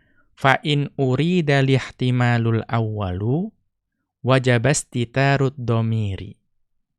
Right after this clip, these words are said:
Ya, ini untuk membedakan. Jika yang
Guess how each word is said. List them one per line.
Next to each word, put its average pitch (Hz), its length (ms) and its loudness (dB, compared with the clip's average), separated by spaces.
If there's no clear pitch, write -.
Ya, 85 160 -10
ini 110 160 -4
untuk 123 160 -4
membedakan. 110 640 -4
Jika 127 320 -2
yang 170 160 2